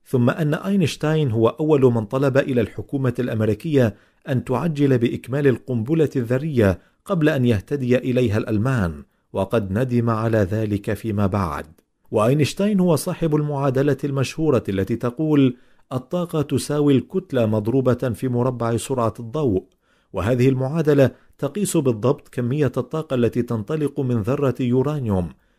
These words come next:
أي عندما تتحول الذرة إلى طاقة حرارية.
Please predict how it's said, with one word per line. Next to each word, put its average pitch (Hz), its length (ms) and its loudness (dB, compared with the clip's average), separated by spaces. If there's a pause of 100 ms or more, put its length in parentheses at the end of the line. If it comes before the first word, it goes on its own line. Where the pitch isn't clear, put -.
(160)
أي 123 160 4
عندما 110 380 2
تتحول 127 600 -2
الذرة 117 460 2 (300)
إلى 135 200 2
طاقة 120 600 -4
حرارية. 107 800 -2